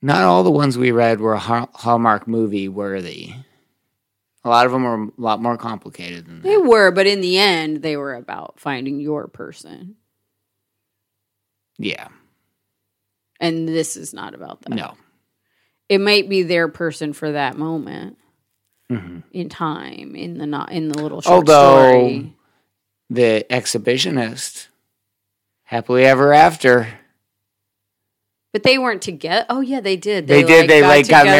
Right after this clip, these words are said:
Speaker 1: married and, like,
Speaker 2: forever, and then they
Speaker 1: lived
Speaker 2: were perfectly happy to just look at each other.
Speaker 1: Right. So, let's not say, let's not be hasty there.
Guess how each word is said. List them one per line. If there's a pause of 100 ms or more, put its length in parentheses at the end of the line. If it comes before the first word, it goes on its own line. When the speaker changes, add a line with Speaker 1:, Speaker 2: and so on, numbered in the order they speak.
(140)
Speaker 1:
married
and,
like,
Speaker 2:
forever,
and
then
they
Speaker 1:
lived
Speaker 2:
were
perfectly
happy
to
just (140)
look
at
each
other. (260)
Speaker 1:
Right. (1800)
So,
let's
not
say,
let's
not
be
hasty
there.